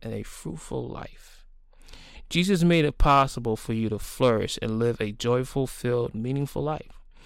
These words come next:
He made it possible for you to sink your roots deep in the spiritual soil of his presence. You're planted in the house of the Lord.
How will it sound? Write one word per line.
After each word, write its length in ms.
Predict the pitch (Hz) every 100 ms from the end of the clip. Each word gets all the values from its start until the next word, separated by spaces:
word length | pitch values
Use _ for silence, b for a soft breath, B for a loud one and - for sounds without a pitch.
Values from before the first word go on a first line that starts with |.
| B B
He 160 | B 143
made 260 | 147 165 165
it 120 | 156
possible 540 | - 156 156 - 123
for 180 | 120 -
you 160 | 117 117
to 80 |
sink 400 | 123 - - 156 -
your 140 | 139 123
roots 440 | 123 135 - - 151
deep 340 | 165 202 240 - - - - - -
in 100 | 127
the 80 | 117
spiritual 640 | - - 131 131 123 127
soil 420 | - - 123 113
of 140 | 113 110
his 220 | 107 - -
presence. 720 | - - 120 - - - - - - B B B B B B B
You're 220 | - 131
planted 640 | 131 - - 165 180 170 156
in 140 | 143
the 160 | 131 117
house 340 | 139 147 147
of 60 | 135
the 100 | 123
Lord. 400 | 117 107 -